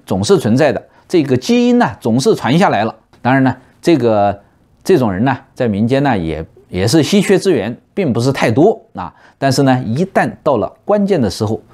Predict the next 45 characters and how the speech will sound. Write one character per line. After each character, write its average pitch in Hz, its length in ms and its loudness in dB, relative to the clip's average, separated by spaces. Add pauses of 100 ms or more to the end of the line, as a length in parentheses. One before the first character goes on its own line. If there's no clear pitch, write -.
(120)
这 139 140 2
些 117 100 2
人 107 160 2
如 110 180 2
果 131 80 0
还 117 140 -4
有 107 160 0
活 101 300 -6
动 127 160 2
的 104 80 2
能 90 200 0
力， 143 140 2 (220)
还 107 180 -2
有 120 100 2
活 98 220 -2
动 123 140 2
的 95 80 2
空 135 200 2
间 143 140 2
的 127 80 -2
话， - 260 -6
那 92 120 -12
么 87 120 -10
他 107 140 -8
们 104 80 -2
就 95 100 -4
会 98 120 -2
爆 110 240 0
发 107 160 -4
出 110 140 -4
巨 - 260 -4
大 - 160 -4
的 92 80 -2
潜 82 240 -4
力。 110 120 0 (220)
那 113 80 -4
么 104 80 0
习 - 180 -2
近 127 140 2
平 95 160 0
政 104 160 0
权 82 180 -6 (240)
一 104 200 -2
定 131 160 -2
要 104 120 0